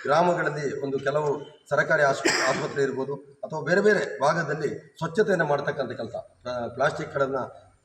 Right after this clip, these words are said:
ತ್ಯಾಜ್ಯಗಳನ್ನು ದೂರ ಮಾಡುವಂಥ ದೃಷ್ಟಿಯಲ್ಲಿ ಮಾಡುವಂಥದ್ದು, ಜನರಿಗೆ ಅರಿವು ಮೂಡಿಸ್ತಕ್ಕಂಥ ಕೆಲಸ ಕಾರ್ಯಗಳನ್ನು ಮಾಡಬೇಕು. ಜೊತೆಗೆ ನಾವು, ಆ, ಹಿಂದಿನ ಅವಧಿಯಲ್ಲಿ ನಾವು ಇಲ್ಲಿ ಹೊಳೆಯನ್ನು ಕ್ಲೀನ್ ಮಾಡಿದ್ದೆವು. ಅದೆಷ್ಟು ಒಳ್ಳೆಯದಾಗಿ ಅಂತ ಹೇಳಿದ್ರೆ ಆ ದಿವಸ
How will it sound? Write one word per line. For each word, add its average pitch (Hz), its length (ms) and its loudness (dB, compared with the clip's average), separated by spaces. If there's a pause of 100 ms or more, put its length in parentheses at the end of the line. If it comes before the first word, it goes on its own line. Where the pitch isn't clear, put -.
ತ್ಯಾಜ್ಯಗಳನ್ನು 143 680 2 (300)
ದೂರ 165 160 0
ಮಾಡುವಂಥ 143 400 2
ದೃಷ್ಟಿಯಲ್ಲಿ 127 300 -4
ಮಾಡುವಂಥದ್ದು, 123 400 -6
ಜನರಿಗೆ 165 480 2
ಅರಿವು 143 220 2
ಮೂಡಿಸ್ತಕ್ಕಂಥ 139 440 -2
ಕೆಲಸ 127 300 -8
ಕಾರ್ಯಗಳನ್ನು 123 340 -2
ಮಾಡಬೇಕು. 117 360 -4 (460)
ಜೊತೆಗೆ 165 260 0
ನಾವು, 151 360 2
ಆ, 135 300 -6
ಹಿಂದಿನ 165 300 -2
ಅವಧಿಯಲ್ಲಿ 147 340 2
ನಾವು 143 240 2
ಇಲ್ಲಿ - 420 -8
ಹೊಳೆಯನ್ನು 175 440 4
ಕ್ಲೀನ್ 147 160 -6
ಮಾಡಿದ್ದೆವು. 127 380 -4 (300)
ಅದೆಷ್ಟು 151 640 -2
ಒಳ್ಳೆಯದಾಗಿ 160 320 -2
ಅಂತ 147 120 -8
ಹೇಳಿದ್ರೆ 156 240 -2
ಆ 151 140 2
ದಿವಸ 165 180 -8